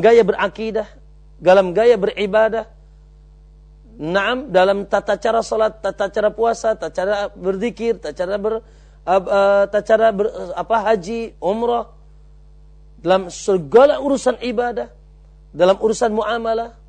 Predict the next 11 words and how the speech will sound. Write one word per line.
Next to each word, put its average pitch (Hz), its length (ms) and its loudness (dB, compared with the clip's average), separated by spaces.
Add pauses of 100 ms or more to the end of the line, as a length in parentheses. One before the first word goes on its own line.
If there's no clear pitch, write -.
(120)
apalagi 196 360 -4
sebelum 226 380 -4
masnya 226 300 -6
akidah. 233 520 -4 (460)
Akidah 208 400 0
sudah 214 240 -2
sangat 320 560 -8
jelas 233 240 -4
seperti 208 400 -10
jelasnya 208 400 -6
matahari. 196 580 -4